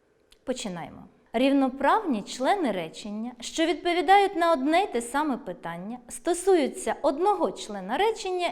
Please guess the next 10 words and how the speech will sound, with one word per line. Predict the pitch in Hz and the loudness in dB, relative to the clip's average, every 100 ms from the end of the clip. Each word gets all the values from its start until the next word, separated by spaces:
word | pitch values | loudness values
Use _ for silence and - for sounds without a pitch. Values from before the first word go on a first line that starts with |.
| - | -4
і | 285 | -2
виконують | 359 370 302 254 240 240 | 0 2 2 2 -2 -2
однакову | 285 254 254 175 180 170 | -2 2 0 0 -8 -12
синтаксичну | - 190 180 180 - 185 - 196 220 | -10 -12 -10 -12 -10 -12 -10 -8 -2
роль, | 349 480 480 | 0 0 -4
називають | - 233 196 165 220 392 466 453 - - - _ _ _ _ _ _ _ _ _ _ | -6 -4 -4 -4 2 2 2 -2 -10 -20 -20 _ _ _ _ _ _ _ _ _ _
однорідними. | 226 185 196 185 156 - 98 - - _ _ - - - - | -4 -2 -2 -4 -6 -12 -16 -18 -20 _ _ -20 -18 -14 -4
Однорідними | 240 247 254 233 311 403 392 349 | 2 6 6 4 2 2 2 2
можуть | 311 330 330 320 | 4 2 0 -2
бути | 302 330 - 160 | 2 2 0 -8